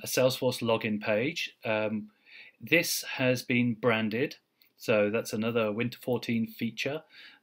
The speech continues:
Um, I'm, I've come to a unique, um, a U R L for this page, so Salesforce has, uh, activated the branding that's been configured, and straight away I can see I can log in with Google.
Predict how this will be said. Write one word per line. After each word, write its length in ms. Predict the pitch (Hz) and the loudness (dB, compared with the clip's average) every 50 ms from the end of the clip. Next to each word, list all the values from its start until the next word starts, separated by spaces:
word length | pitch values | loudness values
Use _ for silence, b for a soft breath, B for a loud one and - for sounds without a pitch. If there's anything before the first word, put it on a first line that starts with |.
| B _ | B _
Um, 460 | - 113 104 104 104 101 101 101 101 104 | -6 -4 -4 -4 -4 -4 -6 -4 -6 -6
I'm, 300 | 110 107 104 104 104 - - 107 | -4 -4 -4 -6 -6 -8 -10 -10
I've 160 | 104 - _ | -10 -10 _
come 220 | - - 120 113 | -6 -4 -4 -4
to 180 | - - 117 104 | -4 -4 -4 -4
a 40 | 104 | -4
unique, 560 | 101 98 104 104 117 131 131 - - - - _ _ - | -4 -4 -4 -2 -2 -2 -2 -4 -10 -16 -16 _ _ -8
um, 540 | 110 101 101 101 101 98 101 98 98 101 98 _ B B B B B B _ | -6 -4 -4 -4 -6 -6 -8 -10 -10 -12 -14 _ B B B B B B _
a 140 | 110 104 101 | -4 -2 -2
U 300 | 104 107 107 135 135 127 | -2 0 0 2 4 4
R 160 | 120 113 107 | 4 4 4
L 180 | 110 110 120 | 4 2 2
for 160 | 120 - - 120 | -2 -2 -2 0
this 180 | 107 107 107 | 0 0 -4
page, 600 | - - - 113 107 107 120 139 143 - - - | -8 -8 -6 -4 -4 -2 -4 -4 -6 -6 -8 -6
so 180 | - 113 104 104 | -4 -2 -2 -2
Salesforce 520 | 101 - - 117 113 - - 113 104 - | -4 -4 -4 -6 -6 -6 -8 -8 -6 -6
has, 180 | 110 101 - B B B B B B B B _ - | -8 -8 -8 B B B B B B B B _ -8
uh, 180 | 113 104 101 - - | -6 -6 -6 -4 -4
activated 560 | 135 156 147 - - 147 139 135 127 123 104 | -6 -4 -4 -6 -2 0 0 0 0 -4 -8
the 60 | 110 | -6
branding 480 | 104 - 113 110 113 113 110 110 110 110 | -2 0 2 2 2 2 0 0 -2 -2
that's 160 | 110 104 - | -4 -6 -6
been 180 | - 110 107 104 | -6 -4 -4 -4
configured, 460 | - 113 107 - 113 113 127 127 - B B B B B B B B B B _ | -4 -6 -6 -6 -4 -4 -4 -4 -6 B B B B B B B B B B _
and 120 | 147 151 | 0 0
straight 280 | 139 - - 196 214 226 | 0 0 2 2 2 4
away 200 | 220 190 180 170 | 4 4 6 4
I 60 | 156 | 4
can 160 | 139 - 156 | 2 0 -2
see 380 | 139 131 - - 202 208 190 - | -2 -2 0 2 2 2 2 2
I 160 | - 147 151 143 | 0 0 0 0
can 320 | - - - 147 147 143 | -4 -4 -4 -2 -2 0
log 240 | 131 135 139 135 143 | 2 2 2 2 2
in 280 | 143 147 147 151 143 135 - | 2 2 2 0 -4 -4 -2
with 360 | 139 143 151 139 - - - - - 117 | 0 0 0 0 -4 -12 -20 -18 -10 -2
Google. 420 | 120 156 170 160 110 95 - - | -2 0 2 2 0 0 -4 -12